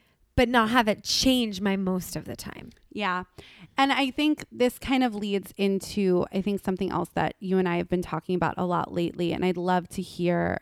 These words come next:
Speaker 2: what, you know, our listeners think too. Um, but this concept, right, I've,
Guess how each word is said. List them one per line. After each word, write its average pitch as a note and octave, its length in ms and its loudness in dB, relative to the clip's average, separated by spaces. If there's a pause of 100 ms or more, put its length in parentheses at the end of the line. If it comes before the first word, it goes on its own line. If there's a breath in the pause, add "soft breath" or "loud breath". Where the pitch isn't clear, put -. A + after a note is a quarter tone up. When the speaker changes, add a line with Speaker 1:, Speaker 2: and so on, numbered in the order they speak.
Speaker 2:
what, E3+ 360 0 (380)
you G3 140 0
know, F3 120 0
our F#3 160 -4
listeners F3+ 540 -2
think - 380 -4
too. G3+ 540 0 (540 loud breath)
Um, F#3 560 4 (400)
but G#3 280 0
this A3 200 2
concept, B3+ 520 2
right, F3+ 320 2
I've, G3 360 -2